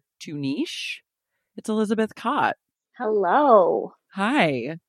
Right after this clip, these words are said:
Speaker 2: Thank you so much for having me. I just found out that news about Le Hospital.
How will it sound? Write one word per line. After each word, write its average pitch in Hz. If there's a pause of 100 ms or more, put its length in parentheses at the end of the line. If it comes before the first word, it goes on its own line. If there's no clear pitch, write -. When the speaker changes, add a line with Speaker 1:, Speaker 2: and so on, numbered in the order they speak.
(120)
Speaker 2:
Thank 240
you 190
so 175
much 247
for 277
having 220
me. 220
I 190
just 190
found 226
out 220
that 240 (300)
news 240 (800)
about 220
Le 214
Hospital. 330